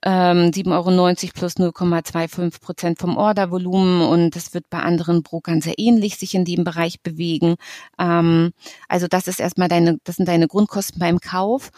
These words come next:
Und dann gibt es aber noch einen Kostenfaktor beim Kauf, den sollte man auf jeden Fall berücksichtigen. Und zwar beim Anleihenkauf werden Stückzinsen fällig, grad beim,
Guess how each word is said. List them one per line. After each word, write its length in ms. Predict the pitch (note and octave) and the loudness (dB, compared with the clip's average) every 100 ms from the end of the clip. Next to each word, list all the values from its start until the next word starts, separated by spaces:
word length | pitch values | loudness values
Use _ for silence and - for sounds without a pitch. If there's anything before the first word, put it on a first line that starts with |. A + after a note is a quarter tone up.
| - - | -20 -6
Und 220 | - F#3+ | -2 2
dann 180 | G#3 D4 | 4 4
gibt 240 | D#4 - | 4 -2
es 120 | D4 - | -4 -4
aber 200 | B3 A#3 | 0 0
noch 160 | A3 | 0
einen 260 | - G3 C4 | 0 2 2
Kostenfaktor 800 | - G#3+ - G#3+ - G#3 - G#3+ | 0 -6 -4 -4 -4 -8 -4 -2
beim 200 | F#3+ F#3+ | 2 0
Kauf, 320 | - F#3+ F#3 | 0 -2 0
den 180 | - F3+ | -2 0
sollte 240 | F3 F3 | 0 0
man 160 | F3+ F3 | 0 2
auf 160 | E3+ | 0
jeden 300 | F#3+ G3+ A3 | -2 0 0
Fall 180 | A#3+ A#3 | 2 0
berücksichtigen. 840 | A3 A#3 A#3+ - A#3+ - B3 A#3 B3+ - - - | -2 -4 -6 -8 -8 -8 -4 2 2 0 -14 -10
Und 220 | - G3 | -2 0
zwar 240 | - F#3 F3+ | 0 -2 0
beim 200 | F3 - | 0 0
Anleihenkauf 880 | - A3+ C4 B3 B3+ - F#3+ G3 G#3+ - _ _ | 2 4 4 4 4 4 2 2 0 -10 _ _
werden 260 | F#3 F#3+ G#3+ | -2 2 2
Stückzinsen 840 | - - A#3+ _ - E3+ D3+ D3 | 0 0 -2 _ -4 -4 -2 -4
fällig, 440 | - D#3+ B2+ - | -4 -6 -8 -12
grad 220 | - E3+ F3+ - | -10 -8 -8 -2
beim, 400 | F3 E3+ E3 | 0 0 0